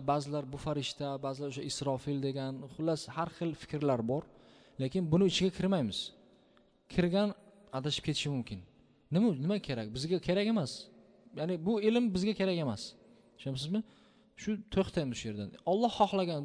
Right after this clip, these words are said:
shu yerda turamiz. Alloh xohlagani turadi, bo'ldi. Bizni uni qiziqtirishi kerak emas aslida. Kimlar ekan, nima,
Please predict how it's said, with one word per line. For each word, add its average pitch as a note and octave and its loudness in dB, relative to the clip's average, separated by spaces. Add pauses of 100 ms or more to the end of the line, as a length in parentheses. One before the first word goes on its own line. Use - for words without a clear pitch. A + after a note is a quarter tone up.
shu - -12
yerda G#3 -4
turamiz. C#3 -6
Alloh D#3 -6
xohlagani C#3+ -6
turadi, C#3 -2
bo'ldi. D3+ 2
Bizni D3 0 (360)
uni F3+ 2
qiziqtirishi E3+ 0
kerak E3+ 2
emas D#3 4
aslida. G2 -4 (680)
Kimlar G2+ -4
ekan, D3 -4
nima, C3 -2